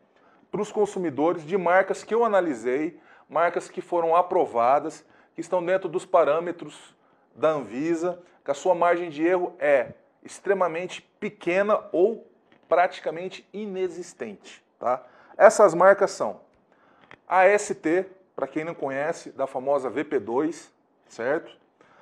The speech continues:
A Sport Pharma, a whey da Sport Pharma, excelente produto, foi analisado, passou dentro, é, de tudo que, que, que informava a rotulagem.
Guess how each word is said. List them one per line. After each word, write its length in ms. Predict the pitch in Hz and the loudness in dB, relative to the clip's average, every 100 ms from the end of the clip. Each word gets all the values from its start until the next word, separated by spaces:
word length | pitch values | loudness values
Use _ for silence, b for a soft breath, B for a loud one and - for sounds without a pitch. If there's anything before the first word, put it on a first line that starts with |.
| b - | b -4
A 160 | 156 | -2
Sport 460 | 156 - 190 214 208 | -2 2 6 6 4
Pharma, 520 | - 156 170 185 190 - | 4 6 6 4 -4 -4
a 80 | 127 | -2
whey 280 | 123 165 190 | 0 0 0
da 120 | 151 | -2
Sport 420 | 139 - 139 139 | -4 -2 0 0
Pharma, 480 | - 127 143 160 156 b b _ | -2 0 0 -2 -14 b b _
excelente 560 | 135 135 147 131 170 - | -14 -8 -6 -6 -8 -6
produto, 380 | 135 127 151 - | -6 -4 -6 -2
foi 120 | 147 | -2
analisado, 560 | 135 123 101 131 143 | -2 -4 0 2 2
passou 340 | 135 127 - 131 | 0 -10 -8 -8
dentro, 440 | 123 151 - - b b b b b | -6 -8 -10 -20 b b b b b
é, 180 | - 120 | -10 -10
de 140 | 117 | -10
tudo 300 | - 190 175 | -10 -10 -10
que, 260 | - 147 117 | -8 -8 -8
que, 180 | - 117 | -14 -18
que 160 | 139 | -16
informava 520 | 143 - 127 131 127 | -12 -10 -6 -4 -4
a 40 | 120 | -6
rotulagem. 640 | 123 113 110 135 131 160 | -8 -4 0 0 -2 -10